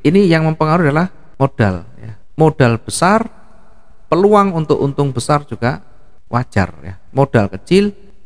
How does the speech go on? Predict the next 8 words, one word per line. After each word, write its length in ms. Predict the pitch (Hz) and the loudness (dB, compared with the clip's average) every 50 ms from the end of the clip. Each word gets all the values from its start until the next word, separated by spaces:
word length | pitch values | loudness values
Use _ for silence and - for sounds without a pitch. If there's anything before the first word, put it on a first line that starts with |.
| - - | -18 -12
nanti 240 | 95 95 - - 143 | -10 -10 -4 -4 -4
peluangnya 560 | - - 107 110 110 110 110 113 131 143 127 | -4 -2 0 2 2 2 2 0 -2 -2 -4
juga 320 | 110 - - 123 151 - - - - - - - - - | -4 -2 -2 -2 -2 -4 -10 -16 -20 -20 -20 -18 -18 -10
kecil, 400 | - 131 - - - 107 101 - - - | -8 -8 -8 -4 -6 -6 -6 -6 -10 -10
mendapatkan 560 | 107 104 104 - 107 107 - - 117 117 113 | -8 -6 -6 -6 -6 -8 -6 -4 -4 -6 -6
keuntungan 480 | - - 117 110 - 113 117 127 127 120 | -8 -10 -10 -10 -10 -6 -4 -4 -6 -4
juga 240 | - 101 101 - - - - 135 | -6 -6 -6 -8 -10 -6 -6 -6
kecil. 400 | - - - 170 120 101 - | -6 -2 -2 -2 -2 -2 -6